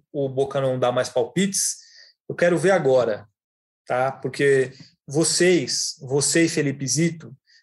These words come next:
vocês têm medinho de colocar o Palmeiras perdendo aqui no podcast.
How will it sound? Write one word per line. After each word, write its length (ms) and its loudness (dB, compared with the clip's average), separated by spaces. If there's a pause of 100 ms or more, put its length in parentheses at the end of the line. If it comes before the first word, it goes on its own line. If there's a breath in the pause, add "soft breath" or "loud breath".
(120)
vocês 360 -2
têm 460 0
medinho 960 0
de 600 -2
colocar 340 2
o 80 0
Palmeiras 360 2
perdendo 540 0
aqui 160 -8
no 100 -12
podcast. 680 0